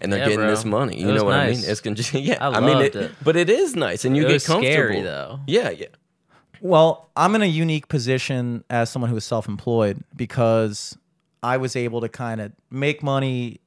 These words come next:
Speaker 3: and nobody had to know about it,
Speaker 1: Mm-hmm.
Speaker 3: you know? And,
Speaker 1: Mm-hmm.
Speaker 3: like, don't get me wrong, I still didn't make anywhere close to what I was making before. But I was able to make more than I would have been allowed to make in order to still qualify for the shit,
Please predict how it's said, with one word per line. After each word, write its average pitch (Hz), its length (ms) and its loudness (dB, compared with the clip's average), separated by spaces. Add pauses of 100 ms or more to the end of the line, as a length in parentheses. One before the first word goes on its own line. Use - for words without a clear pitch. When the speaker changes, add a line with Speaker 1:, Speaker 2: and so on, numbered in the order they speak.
Speaker 3:
and 117 720 -4
nobody 120 380 0
had 104 140 -2
to 95 40 -10
know - 200 -8
about - 260 -8
it, - 80 -14 (100)
Speaker 1:
Mm-hmm. 120 120 0
Speaker 3:
you 120 60 0
know? 123 240 4
And, 170 100 0
Speaker 1:
Mm-hmm. 190 80 0
Speaker 3:
like, 180 200 2
don't 220 180 0
get 170 120 -2
me 139 40 -4
wrong, 139 200 2
I 131 80 2
still 151 260 0
didn't 127 180 0
make 127 160 0
anywhere 127 280 -2
close 120 300 0
to 113 60 -8
what 113 60 0
I 110 40 2
was 107 120 -2
making 110 380 -4 (100)
before. 117 460 -2 (1200)
But 151 440 4 (840)
I 143 100 4
was 156 180 2
able 151 200 2
to 127 60 0
make 139 280 -2
more 135 180 0
than 131 140 -2
I 123 60 2
would 123 160 0
have 113 100 -4
been 120 140 -2
allowed 120 340 2
to 139 80 0
make 127 240 0
in 127 80 -4
order 123 160 0
to 117 60 -2
still 123 180 -2
qualify 117 460 2
for - 120 -8
the 110 60 -2
shit, 160 420 -2